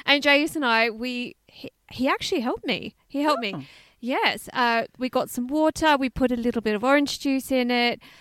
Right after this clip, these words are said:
Speaker 1: a little bit of his, um, electrolytes stuff, and then, yeah, a little splash of coffee to give it some depth.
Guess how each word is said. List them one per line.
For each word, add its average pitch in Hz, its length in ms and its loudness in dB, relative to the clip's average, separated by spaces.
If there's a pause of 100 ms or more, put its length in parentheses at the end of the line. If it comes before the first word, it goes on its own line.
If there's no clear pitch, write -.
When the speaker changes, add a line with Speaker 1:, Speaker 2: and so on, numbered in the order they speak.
(120)
Speaker 1:
a 233 100 2
little 254 220 4
bit 247 180 6
of 226 180 2
his, 233 420 0
um, 190 460 -4 (320)
electrolytes 247 1400 2
stuff, 214 680 -2
and 214 260 -4
then, 208 240 -2
yeah, 208 280 -2
a - 20 -6
little 214 420 -4
splash - 400 -2
of 233 120 -8
coffee 220 360 -2
to - 140 -10
give 330 140 -2
it 349 100 -8
some 320 220 -2
depth. 262 360 0